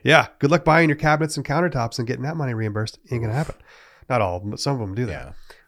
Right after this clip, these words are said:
Speaker 1: But also, a private lender looking at the deal, who we understand what's going on there. If it's a thirty thousand dollar renovation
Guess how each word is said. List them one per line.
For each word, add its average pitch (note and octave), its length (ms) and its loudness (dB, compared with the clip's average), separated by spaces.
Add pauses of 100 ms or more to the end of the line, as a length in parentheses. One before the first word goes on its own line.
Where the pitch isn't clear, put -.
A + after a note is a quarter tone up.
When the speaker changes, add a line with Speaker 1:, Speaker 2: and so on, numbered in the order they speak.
(140)
Speaker 1:
But B2 120 0
also, C3 440 0 (880)
a - 60 -8
private D3 360 0
lender B2 360 -2
looking A#2+ 340 -4
at A2 100 -6
the A2 80 -8
deal, A#2 400 0 (180)
who A#2+ 300 -2 (360)
we C#3 200 0
understand G#2+ 800 -4
what's G#2 160 -12
going F#2 260 -8
on F2+ 180 -8
there. - 160 -16 (220)
If - 100 -16
it's - 120 -12
a A2+ 40 -10
thirty C#3 240 -2
thousand A#2+ 280 0
dollar G2+ 140 -2
renovation G2 680 0